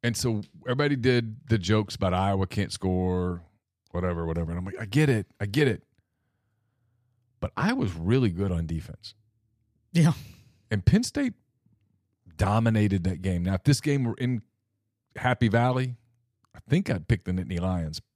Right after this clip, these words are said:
Speaker 1: but it's not. And Ohio State's more physical this year than they were a year ago. This game's got a chance to
Speaker 2: Don't
Speaker 1: be
Speaker 2: tell Lou Holtz that.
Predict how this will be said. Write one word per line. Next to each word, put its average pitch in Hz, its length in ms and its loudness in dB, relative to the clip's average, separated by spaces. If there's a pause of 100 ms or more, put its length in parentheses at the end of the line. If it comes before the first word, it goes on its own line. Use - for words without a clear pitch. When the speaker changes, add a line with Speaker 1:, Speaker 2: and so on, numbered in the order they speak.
(140)
Speaker 1:
but 92 140 0
it's 113 220 0
not. 92 340 -2 (2250)
And 104 240 -2 (1300)
Ohio 127 340 2
State's 226 380 -2 (120)
more 208 180 2
physical 185 500 0
this 101 240 0
year 98 140 0
than 90 120 -4
they 87 80 -2
were 87 220 -2
a 85 40 -2
year 85 200 -2
ago. 78 300 -6 (300)
This 113 200 2
game's 123 340 -2
got 107 200 -2
a 82 40 -8
chance 110 400 -2
to 104 80 -4
Speaker 2:
Don't 92 140 2
Speaker 1:
be 165 60 -2
Speaker 2:
tell 151 160 2
Lou 139 120 2
Holtz 139 260 0
that. 110 220 -4